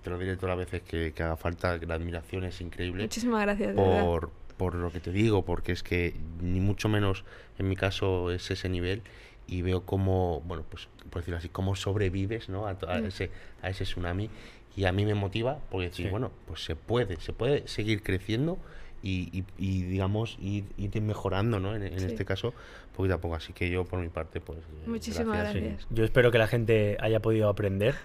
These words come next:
Speaker 3: tanto a nivel mental como llevarlo bien, y también que vean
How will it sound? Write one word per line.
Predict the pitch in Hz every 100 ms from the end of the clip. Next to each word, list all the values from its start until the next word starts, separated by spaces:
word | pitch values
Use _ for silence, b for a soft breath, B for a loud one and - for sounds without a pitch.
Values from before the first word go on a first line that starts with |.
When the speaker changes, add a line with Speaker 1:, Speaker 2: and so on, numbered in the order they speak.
| -
Speaker 3:
tanto | 104 98 98 95 92 B B B B B -
a |
nivel | 101 101 110
mental | 113 110 104 110 107
como | 101 104
llevarlo | 104 101 101 98
bien, | 92 101 123 160 - B B B
y | 135 110 101 95 92
también | - 101 107
que | 110
vean | 104 110 113 104